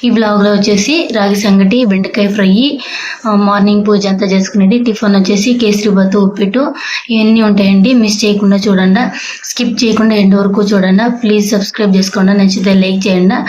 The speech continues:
ఆ, ఈ వ్లాగ్‌లో వచ్చేసి మార్నింగ్ నుంచి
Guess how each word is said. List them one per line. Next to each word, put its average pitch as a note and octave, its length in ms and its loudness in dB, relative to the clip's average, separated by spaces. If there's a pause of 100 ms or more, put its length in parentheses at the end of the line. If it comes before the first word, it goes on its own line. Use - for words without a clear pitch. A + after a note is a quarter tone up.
(540)
ఆ, G#3 200 0
ఈ G#3 200 2
వ్లాగ్‌లో G#3 380 2
వచ్చేసి A3+ 400 -2
మార్నింగ్ G#3 480 2
నుంచి G#3 380 0